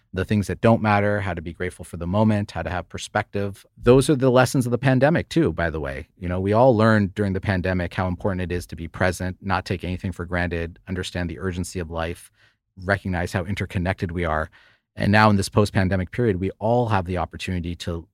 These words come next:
live the lessons we learned during the pandemic. The pandemic was like something you see out of a religious text. In all of our religious texts, we've had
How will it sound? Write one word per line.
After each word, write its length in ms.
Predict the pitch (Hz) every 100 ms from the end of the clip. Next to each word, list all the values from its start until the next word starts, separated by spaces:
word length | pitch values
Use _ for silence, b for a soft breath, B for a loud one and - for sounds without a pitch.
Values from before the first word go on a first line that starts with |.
| _
live 580 | 92 95 113 131 120 101
the 120 | 95
lessons 500 | 90 92 87 90 82
we 100 | -
learned 360 | 78 80 73 73
during 160 | 67 71
the 60 |
pandemic. 420 | - 76 65 62 _ _ _ _ b b b -
The 80 | -
pandemic 540 | 180 175 196 208 -
was 220 | - 135 110
like 260 | 123 127 -
something 360 | - - 127 127
you 100 | 113
see 200 | - 107
out 120 | 98
of 120 | 95
a 180 | 90 85 - _ _ _
religious 420 | 95 101 101 92 -
text. 340 | 82 - - _
In 100 | 117
all 180 | 117 143
of 60 | 151
our 120 | 143
religious 360 | 123 117 113 -
texts, 300 | 113 - -
we've 120 | 101
had 260 | 98 90